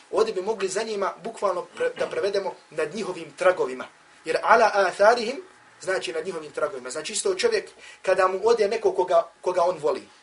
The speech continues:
Pa ostanu ti tragovi od tih ljudi. I onda on svaki put kada to vidi, sjeti se i teško mu je. Pa je tako poslanik sallallahu alejhi ve sellem, kada bi vidio kako ti ljudi odlaze, a ne žele da povjeruju u istinu, bilo bi mu teško. Pa mu Allah subhanahu wa ta'ala kaže:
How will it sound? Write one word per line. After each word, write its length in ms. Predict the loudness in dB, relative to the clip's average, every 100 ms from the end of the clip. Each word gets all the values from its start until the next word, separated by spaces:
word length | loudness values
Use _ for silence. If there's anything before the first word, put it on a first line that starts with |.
| _ _ 0
Pa 80 | 8
ostanu 420 | 8 8 4 2
ti 220 | 0 -2 4
tragovi 460 | 6 6 4 -6 -8
od 140 | -6 -4
tih 260 | -6 -8
ljudi. 380 | -8 -10 -10 -14 -20 -20 -6
I 40 | -2
onda 180 | 0
on 80 | 0
svaki 340 | 2 2 -2 -4
put 180 | 0
kada 260 | 4 6 4
to 160 | 2 0
vidi, 260 | 0 -2
sjeti 400 | -2 -2 -4 -4
se 120 | -4
i 140 | -4 -2
teško 340 | 2 2 0
mu 120 | -10
je. 100 | -12 -14 -20 -20 -20 -20 0
Pa 60 | 4
je 80 | 6
tako 240 | 4 2
poslanik 360 | 2 0 0 2
sallallahu 500 | 2 2 2 2 2
alejhi 160 | 0
ve 20 | -2
sellem, 280 | -2 -2 -4 -12 -20 0
kada 260 | 6 8 8
bi 100 | 8
vidio 300 | 6 6 4
kako 280 | 4 2
ti 140 | -2 0
ljudi 320 | 4 4 4
odlaze, 460 | 2 4 2 2 -6 -8 -2
a 100 | 2
ne 120 | 4
žele 280 | 8 8 8
da 140 | 8
povjeruju 340 | 6 4 2 2
u 40 |
istinu, 280 | 0 -4 -8 -16 -16
bilo 180 | -6 -4
bi 100 | -4
mu 120 | -6
teško. 360 | -10 -10 -10 -14 -20 -20 -20 _ -12
Pa 80 | -2
mu 80 | 2
Allah 200 | 2 2
subhanahu 320 | 0 -2 0
wa 40 |
ta'ala 240 | 0 0 -2
kaže: 180 | -4